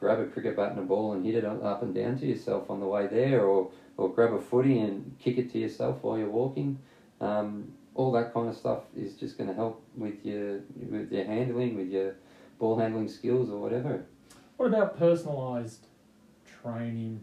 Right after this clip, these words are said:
Speaker 2: programs? So if we can't train 'em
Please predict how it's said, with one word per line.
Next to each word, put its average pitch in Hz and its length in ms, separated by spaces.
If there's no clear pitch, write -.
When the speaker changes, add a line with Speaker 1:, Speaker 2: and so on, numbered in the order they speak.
Speaker 2:
programs? 107 680
So 170 140
if 160 100
we 180 80
can't 196 400
train 127 540
'em 120 420